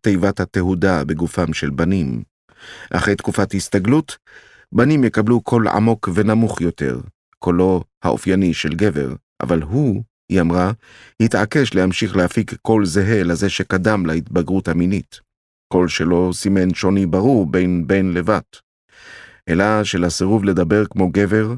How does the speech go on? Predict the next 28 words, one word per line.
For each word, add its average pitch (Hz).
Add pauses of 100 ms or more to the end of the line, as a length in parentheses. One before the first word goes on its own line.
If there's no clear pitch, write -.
(140)
היה 90
מחיר, 82 (500)
והמאמץ 73
הזה, 78
קבעה, 95 (380)
שחק 117
את 107
מערכת 92
הקול 107
בגופו 95 (340)
והביא 90
לקריסתה. 87 (800)
עכשיו 90
היא 92
חרצה, 98 (500)
"אם 85
לא 98
ילמד 113
לדבר 90
אחרת, 107
הוא 104
עלול 104
להמיט 101
על 95
עצמו 104 (100)
אילמות 110 (100)
נצחית 110 (260)
וכאב." 67